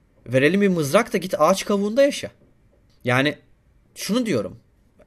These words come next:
Delilik bu yani. Bir düz dünyacıyı alıp uzaya götürsek, "Bak kardeş görüyor musun? Dünya düzmüş." desek, adam dönüşte şey diyecek. "Beni uyuttunuz, ilaç içirdiniz, hayal gördürdünüz. Bu gizli güçler, gizli güçlerin oyunu." falan diyecek. Çünkü muhakeme yeteneği yok adamın.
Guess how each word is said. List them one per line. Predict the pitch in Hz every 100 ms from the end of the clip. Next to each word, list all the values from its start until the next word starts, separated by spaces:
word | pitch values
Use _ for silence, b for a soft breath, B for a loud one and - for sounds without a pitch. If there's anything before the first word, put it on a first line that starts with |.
| -
Delilik | 117 175 277 349 -
bu |
yani. | 113 104 135
Bir | 180
düz | 226 196
dünyacıyı | 220 208 202 190 185 151
alıp | 170 -
uzaya | 135 120 185
götürsek, | 208 160 104 - - - b -
"Bak | 175 -
kardeş | 127 95 95
görüyor | - - 120
musun? | 117 - 101
Dünya | 139 185 139
düzmüş." | 135 208 208 190
desek, | 180 226 226 - _ _ _ _ _ b b b b
adam | 135 190 202
dönüşte | 175 185 -
şey | 196 196
diyecek. | 123 95 - b b
"Beni | 127 139
uyuttunuz, | 135 123 - 123 117
ilaç | 131 127 -
içirdiniz, | - 110 107 104
hayal | 117 123 117
gördürdünüz. | 107 98 104 104 98 - -
Bu | 120
gizli | 120 110 123
güçler, | 120 - 120 107 - _ _ - 120
gizli | 120 107 123
güçlerin | 117 123 113
oyunu." | 117 123
falan | - 202 311
diyecek. | 160 - - - b b b
Çünkü | - 254 185 - B B B B _
muhakeme | 131 170 190 240
yeteneği | 262 254 254 262
yok | 269
adamın. | 233 143 104